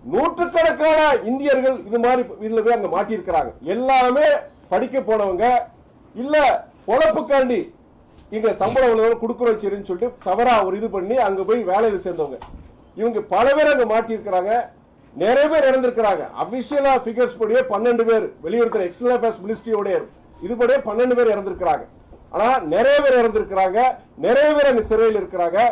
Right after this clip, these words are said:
ஒண்ணே ஒண்ணு நான் சொல்றேன் நானு, இன்னைக்கு உலக நாடுகள் எல்லாரும் ரஷ்யாவை கண்டிக்கிறாங்க. பொதுவா இந்த மாதிரி விஷயங்கள்ல ஒரு சாதாரண ஜனங்களை மிரட்டி செஞ்சு அவங்களுக்கு துப்பாக்கி பயிற்சி கொடுத்து யார் செய்வாங்கன்னா தீவிரவாத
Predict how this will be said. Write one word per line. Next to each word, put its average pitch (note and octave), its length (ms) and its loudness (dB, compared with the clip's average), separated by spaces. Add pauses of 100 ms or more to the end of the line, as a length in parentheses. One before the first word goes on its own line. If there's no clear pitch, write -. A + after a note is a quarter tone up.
(480)
ஒண்ணே C4 260 0
ஒண்ணு C4 180 2
நான் A#3 160 0
சொல்றேன் A3 240 0
நானு, F3+ 160 -4 (460)
இன்னைக்கு G#3 260 -4 (180)
உலக C#4+ 200 4 (160)
நாடுகள் C#4 420 2
எல்லாரும் B3+ 400 4
ரஷ்யாவை A#3+ 320 2 (100)
கண்டிக்கிறாங்க. G3+ 480 -4 (1300)
பொதுவா C#4+ 300 0 (120)
இந்த C4+ 220 0
மாதிரி D4 260 2
விஷயங்கள்ல A3+ 500 0 (680)
ஒரு G#3+ 120 0 (120)
சாதாரண B3 460 2
ஜனங்களை A#3 400 2 (240)
மிரட்டி A#3+ 420 0 (140)
செஞ்சு A#3+ 320 -2 (140)
அவங்களுக்கு F#3+ 340 -4
துப்பாக்கி A#3+ 420 -2
பயிற்சி G#3+ 240 -6
கொடுத்து G3+ 340 -2 (840)
யார் B3 240 0
செய்வாங்கன்னா B3+ 500 2
தீவிரவாத D#4+ 540 4